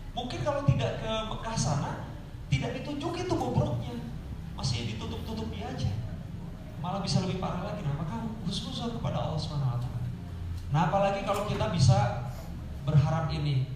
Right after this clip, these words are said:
jalan takwa, karena ini jalan tol aliran, aliran rezeki tanpa batas. Nah, cuma kita nggak pernah bisa mela-, melabel. Baru ditanya, "Pak Riza, ya mulainya gimana kualitasnya?" Hehehe, kita ketawa-ketawa. Malu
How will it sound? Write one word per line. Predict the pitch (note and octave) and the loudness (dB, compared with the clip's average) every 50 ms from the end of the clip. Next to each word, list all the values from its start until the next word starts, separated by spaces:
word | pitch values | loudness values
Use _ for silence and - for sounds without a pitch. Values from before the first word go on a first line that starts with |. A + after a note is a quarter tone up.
| - - - - - - - - - - | -8 -8 -8 -8 -6 -6 -6 -6 -4 -2
jalan | - D3 D3 D3 D3 - | 2 4 4 4 6 6
takwa, | C#3+ - - D3 D3 C#3+ C#3+ C#3+ C#3 C3 C3 C3 - - - - | 4 4 6 6 6 8 8 10 8 8 8 6 6 4 2 2
karena | C3 C3 C#3+ D#3 D3+ | 2 4 4 4 2
ini | D3+ D3+ D3+ | 2 2 4
jalan | C3+ B2+ B2 B2+ B2+ B2+ B2+ | 6 6 6 6 6 4 4
tol | C#3 C3+ C#3 - | 4 4 4 4
aliran, | A#2 A#2+ B2+ C3+ C3 B2+ C3 C3 | 2 2 2 2 4 4 4 4
aliran | - C3 C3 C3 B2+ B2+ A#2+ A#2+ A#2+ B2 | 2 4 4 6 6 6 4 6 6 6
rezeki | B2 - - - - C3+ | 6 6 4 0 0 0
tanpa | B2 A#2 A#2 A2+ - | -2 -2 -2 0 0
batas. | A#2+ A2+ G#2+ G#2 G#2+ - - - - - - - - - - - | 0 2 0 0 0 0 0 -2 -2 -4 -4 -6 -8 -10 -6 -2
Nah, | B2+ A#2+ A#2+ A#2 A#2 A2+ A2+ - - - - - - | 0 0 0 0 -2 -4 -4 -6 -6 -8 -10 -6 -4
cuma | D3+ D3 E3 D3+ | -2 -2 0 -2
kita | - D#3+ D3+ F3 | -2 -4 -4 -2
nggak | D#3 C#3 B2+ | -2 -2 -2
pernah | B2+ C3 C3 C3 C3 | 0 2 4 4 4
bisa | - - C3+ B2+ | 4 4 2 2
mela-, | C3 C3+ C3 C3 - - - - | 2 2 2 0 -4 -4 -2 0
melabel. | C3 C3 A#2+ A#2+ A#2 A#2+ B2 A#2+ A#2+ - - - - - - - | 0 0 0 0 0 0 2 2 2 0 -2 -6 -8 -10 -10 -6
Baru | - C3 C3+ C#3+ | 0 4 4 4
ditanya, | D3 D3 C#3+ C3+ C#3 D3 D3+ D3 D3+ | 4 4 2 0 -2 -2 -2 -2 -2
"Pak | D3+ D3+ | -2 -2
Riza, | D#3+ D#3+ A3+ B3+ - - - - | -2 -2 -2 -2 -4 -4 -4 -4
ya | G#3+ | -4
mulainya | G#3 G3 G3 G3 G3 G3+ G#3 G#3+ A#3 A#3 | -2 -2 -2 -2 -2 -2 -2 -4 -4 -6
gimana | A#3 G#3 G#3 G#3+ G#3+ - | -6 -4 -4 -4 -4 -2
kualitasnya?" | G#3+ G#3+ G#3 G#3 G3+ - G3+ - - D3 | -2 -2 -2 -2 -2 -2 -4 -2 0 0
Hehehe, | D3 D#3+ - D#3 E3 D#3+ - - - - - | 0 2 2 0 0 0 -2 -4 -4 -4 -2
kita | - - - - - - - | -2 0 0 0 -2 -2 -4
ketawa-ketawa. | A#3 A#3+ - - - - D#4+ D#4 D#4 - - - - - - - - - - - - - - - | -4 -4 -4 -4 -2 0 0 0 2 2 0 0 -2 -4 -6 -6 -8 -8 -8 -8 -8 -4 -2 -2
Malu | A#3+ C4+ C4 G#3 F#3 E3 | 0 0 0 0 0 0